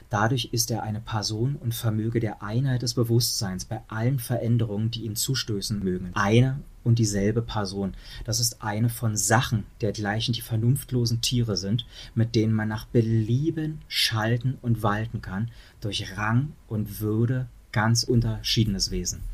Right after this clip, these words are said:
Das heißt, Kant sagt hier klipp und klar, Tiere sind Sachen, mit denen man nach Belieben schalten und walten kann.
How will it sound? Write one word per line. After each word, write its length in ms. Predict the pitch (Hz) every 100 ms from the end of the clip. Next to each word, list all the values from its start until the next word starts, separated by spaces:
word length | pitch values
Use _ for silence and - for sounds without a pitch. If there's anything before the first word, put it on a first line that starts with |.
| - - - -
Das 140 | 117
heißt, 320 | 110 117 -
Kant 340 | - 110 110 120
sagt 300 | 117 110 -
hier 100 | 117
klipp 320 | - 127 160
und 140 | 190 151
klar, 320 | - 98 139 - - - - - -
Tiere 380 | - 127 135 147
sind 240 | 113 107
Sachen, 480 | - 101 107 180 196 - - -
mit 180 | 117 113
denen 160 | 113
man 120 | 110 110
nach 120 | 110
Belieben 460 | - 104 131 156
schalten 420 | 147 120 113 120 113
und 140 | 107
walten 340 | 104 110 117
kann. 280 | 120 98 123